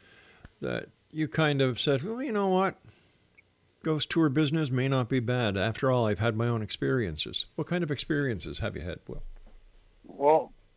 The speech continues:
Speaker 2: the only experience I had when I was younger was
Speaker 1: Mm-hmm.
Speaker 2: I saw an apparition when I was in the Boy Scouts.
Speaker 1: Right.
Speaker 2: And it was pretty cool at the time. And then since then, it's kind of hasn't had the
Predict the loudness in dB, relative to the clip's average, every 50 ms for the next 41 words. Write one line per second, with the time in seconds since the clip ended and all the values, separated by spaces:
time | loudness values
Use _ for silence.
0 | _ -20 -18 -8 0 2 4 4 4 2 -2 -4 -4 -2 -2 -2 2 2 4 4
1 | 4 4 4 2 2 0 0 0 -2 -4 -6 -6 -6 -6 -4 -6 -4 0 0 2
2 | 2 2 0 -2 -4 -2 0 2 4 6 6 6 4 2 _ -8 -2 2 2 2
3 | 2 0 -2 -2 -2 -2 -2 -4 -6 -6 -6 -6 -8 -10 -12 _ _ _ _ _
4 | _ _ _ _ _ _ _ _ -4 -2 -2 -2 -4 -4 -8 -8 -4 -4 -4 -4
5 | -2 -4 -4 -4 -4 -4 -4 -6 -10 -16 -20 -14 _ -6 -4 -4 -4 -6 -10 -16
6 | -20 -20 -20 -20 -20 -20 -20 _ _ _ _ _ _ _ _ _ 0 2 4 6
7 | 6 6 6 4 4 4 2 2 -2 -4 -8 -12 _ _ _ _ _ _ _ _
8 | _ _ _ _ _ _ _ _ _ _ -20 -20 -20 _ _ _ _ _ _ -8
9 | -4 -2 -2 -4 0 2 2 4 4 4 2 -2 -6 -4 0 2 4 4 4 4
10 | 4 2 4 4 4 4 2 0 -2 2 4 4 4 4 2 2 4 6 6 6
11 | 4 2 -2 -4 -10 -20 -20 _ -8 -4 -2 0 0 -2 -2 -6 -12 _ _ _
12 | _ _ _ _ _ _ _ _ _ _ _ _ _ _ _ _ _ _ _ _
13 | _ _ _ _ _ _ _ _ _ _ _ _ _ _ _ _ _ _ _ 2
14 | 4 4 4 4 2 4 4 4 4 4 0